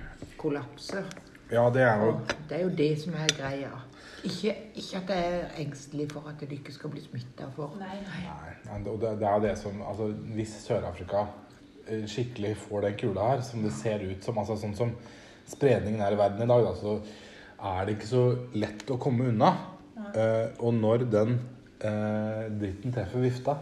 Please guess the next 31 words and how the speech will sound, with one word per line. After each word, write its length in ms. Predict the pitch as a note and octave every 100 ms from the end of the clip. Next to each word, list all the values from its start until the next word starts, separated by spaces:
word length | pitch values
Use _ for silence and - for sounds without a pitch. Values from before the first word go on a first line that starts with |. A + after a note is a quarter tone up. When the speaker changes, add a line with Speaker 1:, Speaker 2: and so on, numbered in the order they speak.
| -
Speaker 2:
som 200 | - B2 A#2+
vi 60 |
sier, 240 | A#2+ C#3 D3+ - -
Speaker 3:
Mm. 80 | -
Speaker 2:
eh, 600 | A#2+ A#2 A#2+ B2 B2 B2+ B2+ - - - -
her 100 | B2 C3+
nede, 260 | A#2 C#3 F#3+ - -
Speaker 3:
Mm. 160 | A3+ - - - - - -
Speaker 2:
så 100 | -
kommer 240 | B2+ A#2 G2+
det 100 | F#2
til 100 | G#2+
å 180 | A2 -
bli 120 | G#2
stygt. 560 | G2+ G#2 - - - - - - - - -
For 80 | A2+
her 180 | G#2 A2+
er 420 | G#2+ G2+ G2+ G#2
det, 180 | B2 C3 C3 - - - - - - -
eh, 540 | A#2+ A#2 A#2 A#2 A#2 A#2
den 120 | A#2
største 420 | - B2 - A#2+
tettheten 640 | - F#2 - G2+ - B2+
av 340 | A#2+ G2+ A2 A2+ - - - - - -
hiv 340 | A#2+ D#3+ A3 D#3+ - - - - G#3
i 40 |
Speaker 3:
Ja. 40 | A2
Speaker 2:
verden. 420 | G#2 A2+ A3 - - - - - - - - - -
Speaker 3:
Er 180 | F#3+ F#3
det 80 | G#3+
nå? 80 | G#3+